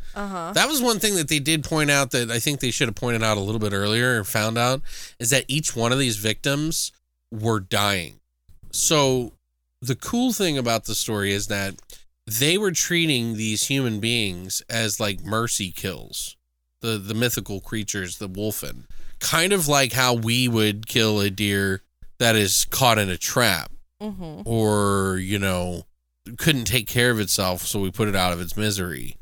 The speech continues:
Speaker 1: Mm-hmm.
Speaker 2: The wolfen had that vibe about it
Speaker 1: Oh.
Speaker 2: and treated humanity beneath it in the same regard.
Speaker 1: Right.
Speaker 2: Even though they were pushed to the outer fringe.
Speaker 1: Right.
Speaker 2: Because it, against their own nature,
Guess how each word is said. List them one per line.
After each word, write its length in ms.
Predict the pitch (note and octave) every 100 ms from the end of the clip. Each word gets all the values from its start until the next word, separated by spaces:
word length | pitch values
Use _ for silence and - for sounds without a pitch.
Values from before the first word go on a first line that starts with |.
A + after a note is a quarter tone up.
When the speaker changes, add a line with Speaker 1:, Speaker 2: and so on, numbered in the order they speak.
| -
Speaker 1:
Mm-hmm. 480 | G3+ F3+ E3 D#3 A#2+
Speaker 2:
The 80 | A#2
wolfen 720 | G2+ C3 E3+ - G#2 F#2 G#2 _ _ _
had 220 | - A#2+ G2
that 180 | G2+ E2+
vibe 480 | F#2+ A2+ A2+ G#2+ F2+
about 420 | F2 G2+ F#2+ F2+
it 440 | G#2 G2 D2 - - _ - -
Speaker 1:
Oh. 680 | G3 F#3+ G3 F#3 F3 E3
Speaker 2:
and 140 | C#3 A#2
treated 440 | - C#3 A#2 G#2
humanity 960 | - A#2 G#2+ A2+ B2 A2+ F#2+ F#2 F2 - _ -
beneath 560 | B2+ A2+ A#2+ D3+ E3 A2
it 180 | G2 -
in 180 | G#2 G2
the 80 |
same 360 | F#2 - G#2 F#2
regard. 680 | E2+ E2+ G#2 G2 C2+ C2 - -
Speaker 1:
Right. 380 | F#3 D#3+ D3+ -
Speaker 2:
Even 300 | D3+ C#3+ C#3
though 180 | B2 A#2
they 200 | G#2 A2+
were 140 | A#2 G2+
pushed 400 | - A2+ - -
to 80 | G2+
the 180 | F#2+ F#2+
outer 360 | F#2 F2+ E2 -
fringe. 600 | - C#3+ G#2+ F2+ F#2+ - _
Speaker 1:
Right. 380 | G3+ F3+ D3+ B2+ -
Speaker 2:
Because 360 | A#2+ C3 A2
it, 200 | A#2+ -
against 360 | A#2 B2+ A#2 -
their 140 | A#2 G#2+
own 260 | C3+ C#3
nature, 540 | G#2+ G2 - G#2 F#2+